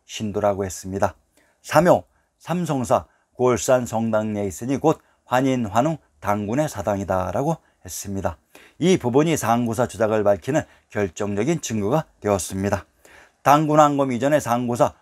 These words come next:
환인, 환웅의 모든 역사를 지웠던 것입니다. 동영상 제사, 오, 육 추이를 꼭 참조하시기 바랍니다. 묘전,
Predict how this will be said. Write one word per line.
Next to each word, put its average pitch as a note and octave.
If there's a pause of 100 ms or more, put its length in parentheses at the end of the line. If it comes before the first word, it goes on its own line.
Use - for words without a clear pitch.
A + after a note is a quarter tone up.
환인, D#3+
환웅의 C3
모든 A2
역사를 D3+ (220)
지웠던 D#3 (180)
것입니다. G#2 (440)
동영상 B2
제사, B2 (100)
오, A#2
육 C3
추이를 D#3 (220)
꼭 F3+ (140)
참조하시기 A2 (200)
바랍니다. G2 (560)
묘전, C3